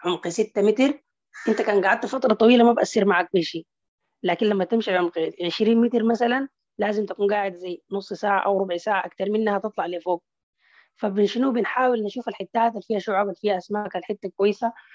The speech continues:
ودي الميزة عندنا في السودان، في البحر الأحمر في شعاب كتيرة، في أسماك كتيرة، في حاجات مميزة تخلي الزول إنه بدون ما يمشي أ-،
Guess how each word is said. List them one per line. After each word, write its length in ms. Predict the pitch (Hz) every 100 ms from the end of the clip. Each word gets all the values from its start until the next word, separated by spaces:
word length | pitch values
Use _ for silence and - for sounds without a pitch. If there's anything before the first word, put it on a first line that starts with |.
| - -
ودي 160 | 208 233
الميزة 300 | 240 240 214
عندنا 220 | 233 208
في 60 |
السودان، 340 | 175 - 202 214
في 80 | 190
البحر 260 | 196 190
الأحمر 360 | 190 - 233 247 _ _ _ _ _ _ _ _
في 460 | - 247 240 320 - _
شعاب 260 | - 196
كتيرة، 520 | 190 214 220 214 208 185
في 180 | 220
أسماك 320 | - - 196 -
كتيرة، 480 | 190 202 202 208 208 _ _ _
في 100 | -
حاجات 380 | 196 190 214 208
مميزة 460 | 196 214 220 202 180
تخلي 360 | - - 202
الزول 300 | 185 180 208
إنه 180 | 214 202
بدون 200 | 196 277
ما 80 | 294
يمشي 220 | 269 240
أ-، 100 | 214